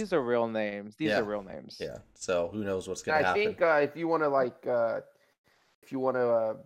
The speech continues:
Speaker 3: you know, 'cause I know we're throwing out a lot of names, but if, uh, you know, take one, one name to take into consideration who actually will miss is Butker 'cause he is not vaccinated, so he
Speaker 1: Right.
Speaker 3: has to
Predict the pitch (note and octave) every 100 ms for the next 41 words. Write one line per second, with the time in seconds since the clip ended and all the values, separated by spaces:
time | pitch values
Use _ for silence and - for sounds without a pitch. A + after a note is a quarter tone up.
0 | _ _ - - B2 A2+ B2+ C3+ C3 C3
1 | C3 B2+ B2+ A#2+ A2+ A#2+ B2 - A#2 A2+
2 | - A2+ A2+ A2 G#2 - _ _ _ -
3 | _ _ - A#2 E3 E3 D#3+ D#3 D3+ -
4 | A#2+ C#3+ F#3 F3+ D3+ D#3 D3 D3 C#3 B2+
5 | D3 C3+ B2 B2+ C3 B2+ B2 C3+ A#2+ A#2+
6 | C3 C3+ C3 G#2+ B2 A2+ - A#2 A2 G#2
7 | A2 G#2+ G2+ A2 G#2+ G#2 A2+ - B2+ B2+
8 | C3 A2+ - B2 A2+ G#2+ G#2